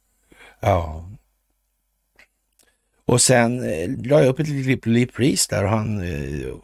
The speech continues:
ondgör sig väl inte, han flinar lite åt det här med att de här, eh, ja,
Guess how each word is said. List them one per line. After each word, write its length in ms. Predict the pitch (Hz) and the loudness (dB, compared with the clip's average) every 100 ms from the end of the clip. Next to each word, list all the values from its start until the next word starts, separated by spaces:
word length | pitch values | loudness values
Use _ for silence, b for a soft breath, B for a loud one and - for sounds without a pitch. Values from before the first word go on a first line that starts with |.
| - _ _ | -20 _ _
ondgör 460 | 147 120 101 120 | 4 4 4 4
sig 160 | 131 123 | 4 2
väl 100 | 127 | 2
inte, 140 | 107 | 2
han 80 | 101 | 0
flinar 400 | - 131 113 117 | 2 4 4 6
lite 240 | 131 120 98 | 4 2 -2
åt 100 | 95 | -2
det 60 | |
här 80 | 95 | -2
med 220 | 92 87 - _ _ _ _ _ | -2 -6 -10 _ _ _ _ _
att 160 | - 95 | -2 0
de 120 | 92 | 2
här, 580 | 98 - 92 - 50 50 | 2 0 -2 -4 -6 -6
eh, 440 | 50 - - _ - _ | -8 -10 -14 _ -20 _
ja, 520 | - 98 82 71 76 | -4 -2 -2 -4 -10